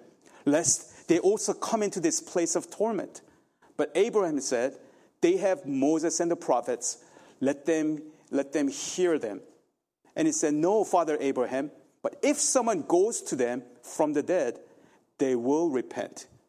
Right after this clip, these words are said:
And he says to him,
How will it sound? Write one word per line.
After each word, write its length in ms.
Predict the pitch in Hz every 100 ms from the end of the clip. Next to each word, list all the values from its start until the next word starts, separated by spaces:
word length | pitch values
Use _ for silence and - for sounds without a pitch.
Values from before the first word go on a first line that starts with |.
| _ _ _ _ _ _ _ _ _ _ _ _ _
And 100 | 113
he 60 | 117
says 320 | - 120 110
to 120 | - 110
him, 200 | 92